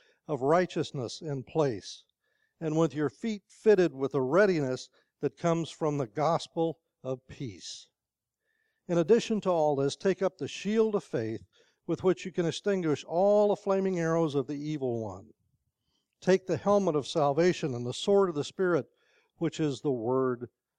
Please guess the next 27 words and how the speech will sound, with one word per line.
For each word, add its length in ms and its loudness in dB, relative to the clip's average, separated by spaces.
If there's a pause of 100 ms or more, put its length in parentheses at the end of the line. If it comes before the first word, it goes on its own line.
of 300 -8
God." 460 -6 (960)
There 260 2
is 260 -2
a 200 0 (420)
battle 640 4 (100)
raging 680 -2 (360)
among 380 0
us, 340 -14 (760)
a 100 -4
battle 440 2
that 200 0
is 200 -4
raging 440 0
in 160 -2
the 60 -6
spiritual 760 -4
realm, 460 -4 (1040)
a 140 -8
battle 540 2 (440)
that 100 -2
we 160 0
are 160 2
all, 560 4 (760)
knowingly 600 4
or 140 2
not, 360 0